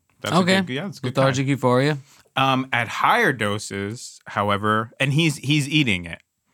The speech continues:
Speaker 1: He's not smoking.
Speaker 2: Oh, why he's going hard?
Speaker 1: Yeah, he's, well, you know, he doesn't even know.
Speaker 2: Yeah.
Speaker 1: They don't know what's going on.
Speaker 2: Mm-hmm.
Speaker 1: Uh, so at higher doses, uh,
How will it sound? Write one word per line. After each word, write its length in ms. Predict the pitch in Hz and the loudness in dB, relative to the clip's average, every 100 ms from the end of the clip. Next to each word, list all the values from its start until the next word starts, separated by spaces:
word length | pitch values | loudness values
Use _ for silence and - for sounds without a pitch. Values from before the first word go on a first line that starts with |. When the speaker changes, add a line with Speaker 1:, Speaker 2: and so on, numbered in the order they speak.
| _ _ _ | _ _ _
Speaker 1:
He's 160 | 101 | -4
not 180 | 117 110 | -2 -2
smoking. 500 | - 110 92 82 87 - | -4 -6 -6 -10 -16 -4
Speaker 2:
Oh, 120 | 170 | 0
why 140 | 190 | 2
he's 120 | 185 | 2
going 240 | 131 139 139 | 0 -2 0
hard? 300 | 139 135 120 _ | 0 0 -4 _
Speaker 1:
Yeah, 220 | 123 101 80 | -8 -8 -6
he's, 220 | 98 - | -8 -2
well, 340 | 139 165 160 | 2 4 2
you 120 | 160 190 | 0 2
know, 140 | 156 | 4
he 120 | 165 | 4
doesn't 240 | 175 214 240 | 2 2 2
even 200 | 247 269 | 0 4
know. 300 | 302 196 - _ _ _ _ _ _ _ | 4 2 -4 _ _ _ _ _ _ _
Speaker 2:
Yeah. 320 | 117 113 117 110 | 0 2 2 2
Speaker 1:
They 60 | |
don't 140 | 247 262 | -2 -4
know 180 | 254 226 214 220 | -6 -6 -8 -6
what's 160 | 220 220 | -6 -6
going 300 | 220 110 98 | -4 -2 -2
on. 260 | 95 104 - _ _ - | -4 -8 -16 _ _ -6
Speaker 2:
Mm-hmm. 120 | 104 | 0
Speaker 1:
Uh, 340 | 120 120 113 123 - - - | 2 2 -2 -6 -14 -20 -8
so 320 | - 170 151 | 2 4 4
at 140 | 151 | 2
higher 340 | 147 180 214 185 | 2 2 4 2
doses, 840 | 123 117 117 123 127 151 - - - - | 2 0 -2 -4 -4 -6 -14 -20 -16 -4
uh, 300 | 110 107 107 | 0 0 0